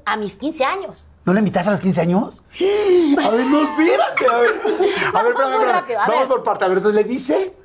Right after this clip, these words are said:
Speaker 2: le dice el asunto. O sea, le dice, "¿Sabes qué? Creo que ya no quiero andar contigo".
Speaker 1: Sí.
Speaker 2: ¿Y al cual, los cuánto tiempo, al cuánto
Speaker 1: Pues
Speaker 2: tiempo
Speaker 1: no, no
Speaker 2: te
Speaker 1: me acuerdo, pero no fue mucho.
Speaker 2: ¿Dos, tres días?
Speaker 1: No, no, tampoco tanto, tampoco, o sea, como un mes, dos meses, no sé.
Speaker 2: Ah.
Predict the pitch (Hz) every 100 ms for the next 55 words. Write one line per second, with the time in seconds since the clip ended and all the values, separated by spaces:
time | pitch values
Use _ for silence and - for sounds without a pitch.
0 | _ _ - - 160 175 190 208 185 -
1 | 156 131 - 147 151 143 151 - - -
2 | - 185 185 - 202 403 - - 180 170
3 | 160 165 160 160 151 147 147 135 196 262
4 | 339 - 392 - - 160 160 180 165 -
5 | 180 175 - 175 147 170 170 143 180 175
6 | 165 165 160 - 254 240 277 320 339 233
7 | 214 214 214 190 - - - 160 156 156
8 | 147 247 359 - 233 233 196 214 180 180
9 | 208 190 175 170 180 185 160 190 185 190
10 | 202 208 202 233 226 214 190 214 226 -
11 | 349 370